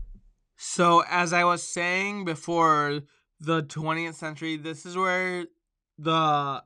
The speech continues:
yeah, twentieth century, this is where the party starts changing hands, and they start going from Democrats, um, believing in small government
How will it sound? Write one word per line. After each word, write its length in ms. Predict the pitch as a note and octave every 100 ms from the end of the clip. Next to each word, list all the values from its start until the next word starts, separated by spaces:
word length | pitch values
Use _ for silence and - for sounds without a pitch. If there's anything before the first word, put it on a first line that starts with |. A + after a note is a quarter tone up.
| -
yeah, 220 | D3+ C#3
twentieth 380 | C#3 D#3+ E3 D#3+
century, 280 | E3 E3
this 240 | D#3+ E3 F3+
is 120 | F3
where 220 | F#3 F3+
the 180 | E3 D3+
party 720 | - - D3+ D#3+ E3 E3+ E3+ - _ _ _ _
starts 580 | - D#3+ D#3+ D3+ - - -
changing 500 | E3 D#3+ D#3 D#3+ D3+
hands, 640 | C#3 D3 D3+ D3+ D3+ D3 -
and 480 | D#3 D3+ D3 D3 C#3 _ _ _ -
they 100 | D3
start 520 | - D#3 D3+ D#3 E3+
going 420 | D#3 D3+ D3+ D3
from 580 | C#3 D3 C#3+ C#3+ C#3 C#3 _ _ _ -
Democrats, 1000 | D3+ E3 E3 E3 D#3+ D#3 D#3 D#3 - -
um, 520 | C#3+ D3 C#3 C#3 C#3 C3+
believing 640 | D3 D#3 D#3+ D3+ D#3 D3+
in 120 | D3
small 400 | C#3 - D3 D3+
government 840 | D#3 D3+ D3+ D3+ D3 D3+ D3+ D3+